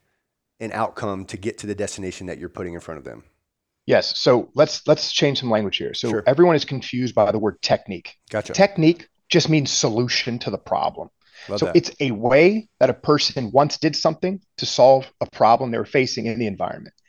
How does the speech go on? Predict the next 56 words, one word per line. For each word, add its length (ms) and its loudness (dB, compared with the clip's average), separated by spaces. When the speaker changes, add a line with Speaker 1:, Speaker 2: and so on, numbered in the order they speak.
Speaker 2:
That's 140 0
all 100 4
a 60 4
technique 580 -2
is. 320 -4
And 100 2
it's 120 -4
one 260 0
of 140 -2
many. 360 -4
Even 300 4
a 140 4
technique 680 0
as 160 4
is 100 -4
defined 500 0
by 100 4
an 80 0
individual 680 0
is 120 -2
different 280 0
for 60 4
that 120 6
individual 460 2
every 140 0
time 180 -4
they 60 0
use 240 2
it. 100 -8
So 120 0
let's 160 4
say 60 6
you 140 6
have 240 4
somebody 240 -2
who's 120 -6
very 200 4
good 160 0
at 100 -2
a 60 0
specific 420 -10
pass. 300 -4
You 60 -8
say, 160 -8
"Okay, 300 0
I 80 4
got 200 0
my 160 -4
D 180 -2
V 80 0
D 300 0
on 280 0
the 220 -8
unstoppable 680 0
knee 200 -4
cut," 280 -4